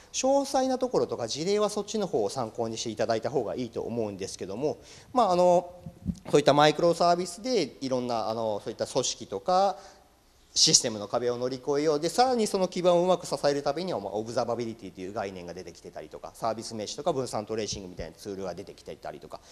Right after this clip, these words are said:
まあ、そういうのが現状です。で、まあ、繰り返しになりますけども、マイクロサービスイコールクラウドネイティブではないです。ね。で、導入することによって、まあ、さっきやったようなボトルネッ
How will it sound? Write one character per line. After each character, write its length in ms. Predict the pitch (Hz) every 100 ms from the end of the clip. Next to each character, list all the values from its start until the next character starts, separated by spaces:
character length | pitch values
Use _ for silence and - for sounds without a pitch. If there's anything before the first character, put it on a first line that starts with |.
| - -
ま 100 | 202
あ、 40 |
そ 180 | 214 226
う 40 |
い 60 | 240
う 60 | 247
の 100 | 254
が 80 |
現 300 | 214 143 123
状 180 | 110 80
で 100 | 78
す。 200 | - - _ - _ _ _
で、 340 | 139 143 139 139 - - -
ま 100 | 226
あ、 200 | - - - _ _ _ _ _ _ _ _ _ -
繰 100 | -
り 100 | 175
返 200 | 196 233
し 120 | 233
に 60 | 254
な 100 | 269
り 80 | 285
ま 120 | 285
す 100 | -
け 80 | -
ど 100 | 196
も、 200 | 196 -
マ 180 | 117 180
イ 60 | 208
ク 120 | 233
ロ 100 | 226
サ 200 | 233 226
ー 40 |
ビ 80 | -
ス 160 | - -
イ 120 | 165 170
コ 280 | - 247
ー 60 | 247
ル 80 | 254
ク 120 | 156
ラ 140 | 139 127
ウ 60 |
ド 80 | 123
ネ 140 | 120
イ 60 | 110
テ 80 | 107
ィ 20 |
ブ 140 | 90 87
で 120 | 139 156
は 140 | 98
な 160 | 85 65
い 80 | 67
で 80 |
す。 300 | - - - _ _ _ _
ね。 100 | 107 - - - - - - - - -
で、 140 | 143
導 320 | - 175 262 277
入 140 | 277
す 100 | 269
る 80 | 262
こ 140 | 294
と 100 | 277
に 120 | 139 104
よ 100 | 92
っ 40 |
て、 280 | - 127 113
ま 100 | 117
あ、 20 |
さ 140 | 180
っ 80 | 175
き 120 | 139
や 100 | 135
っ 40 | -
た 100 | 135
よ 40 |
う 40 | 117
な 40 |
ボ 140 | 113
ト 100 | 139
ル 120 | 202
ネ 100 |
ッ 40 | 226